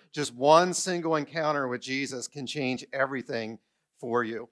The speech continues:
And so what we're gonna do here through the first part of this brand new year, and Happy New Year to you, by the way,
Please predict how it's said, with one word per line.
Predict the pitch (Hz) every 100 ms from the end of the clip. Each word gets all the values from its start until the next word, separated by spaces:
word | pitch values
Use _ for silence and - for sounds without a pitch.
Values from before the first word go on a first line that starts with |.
| _ _ -
And | 135
so | 151
what | 185
we're | 208
gonna | 214 180
do | 190 185
here | 175 180
through | 156 160
the | 143
first | 185 160 - -
part | 160 147 151
of | 135
this | 135 -
brand | - 151 156 143
new | 135
year, | 123 139 131 127
and | 120
Happy | 160 160
New | 135
Year | 127 127 123
to | 151
you, | 123
by | 123 120
the | 123
way, | 139 147